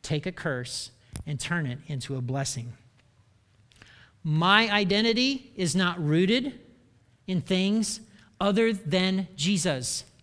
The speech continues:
It's not perfect yet. I'm, I'm still a work in progress. But do you know that every time a new church gets planted in this community, I reach out to that pastor, I have coffee with them, I pray for that church,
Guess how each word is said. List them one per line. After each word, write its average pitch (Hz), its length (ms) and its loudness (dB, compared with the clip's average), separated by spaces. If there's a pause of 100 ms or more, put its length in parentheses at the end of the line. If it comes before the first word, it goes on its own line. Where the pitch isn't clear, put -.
(500)
It's 196 240 -2
not 220 240 2
perfect 247 400 0
yet. - 400 -2
I'm, 160 240 -6
I'm 165 140 -4
still 214 260 0
a 185 60 2
work 196 260 2
in 180 120 0
progress. 165 680 0 (800)
But 202 320 4 (420)
do 160 160 0
you 277 100 4
know 294 180 4
that 220 180 2
every 220 260 2
time 247 320 2
a 180 60 2
new 202 180 2
church 233 340 -2
gets 233 160 -2
planted 226 400 -2
in 196 100 0
this 220 160 0
community, 220 520 0
I 156 140 -2
reach 160 300 -2
out 214 200 2
to 214 100 -2
that 190 220 0
pastor, 214 560 0 (280)
I 156 220 -2 (100)
have 151 240 -6
coffee 220 420 0
with 226 200 -2
them, 226 240 -2
I 151 100 -2
pray 202 320 0
for 214 180 -6
that 214 200 0
church, 233 400 -2